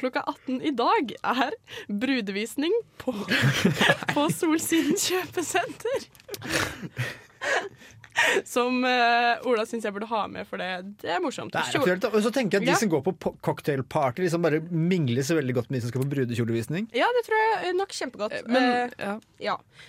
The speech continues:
Speaker 1: Eh, dessuten så spiller Casa Amarillo på, eh, Sukkerhuset Scene med Panda Panda.
Speaker 2: Trenger du billett for å komme dit, så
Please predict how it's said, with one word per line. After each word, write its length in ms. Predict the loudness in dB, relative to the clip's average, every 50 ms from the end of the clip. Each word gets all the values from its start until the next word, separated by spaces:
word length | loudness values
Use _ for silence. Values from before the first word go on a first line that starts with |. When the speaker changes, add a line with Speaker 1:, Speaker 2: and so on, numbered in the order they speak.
| -12 -6
Speaker 1:
Eh, 420 | -2 2 2 4 4 4 4 2 0
dessuten 360 | 0 -2 -2 0 0 0 0
så 100 | 0 -2 -2
spiller 160 | 0 0 0
Casa 220 | 2 0 0 2
Amarillo 260 | 2 2 2 4 2 0
på, 400 | 0 0 0 2 4 4 4 2 0 _ 2
eh, 560 | 4 4 6 6 6 6 6 4 4 2 0
Sukkerhuset 840 | -4 -6 -6 -6 -6 -4 -2 -2 -2 -2 -2 -4 -4 -4 -4 -2
Scene 300 | -2 0 0 2 2 0 0 -2 -6 -16 _ _ -20 _ _ _ _ _ _ _ _ -10
med 360 | -8 -4 -2 -2 -2 -2 -4
Panda 200 | -4 -6 -6 -6
Panda. 220 | -6 -8 -8 -10 -12 _ -18 -6 -2
Speaker 2:
Trenger 300 | 0 0 2 2 0 0
du 40 |
billett 140 | 0 -2 -2
for 80 | -2 -2
å 40 | 0
komme 160 | 2 2 2 2
dit, 80 | 0
så 420 | -2 -2 -2 0 0 0 -2 -4